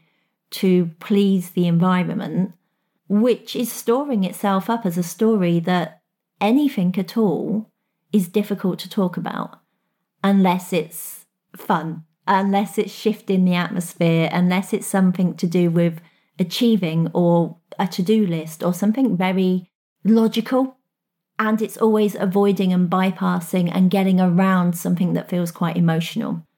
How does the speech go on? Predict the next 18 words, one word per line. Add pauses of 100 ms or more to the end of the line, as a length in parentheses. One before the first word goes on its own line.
(180)
So
if
having
conversations,
if
saying
no, (280)
if
asking
for
help, (500)
if (460)
making
a
decision
that
you
think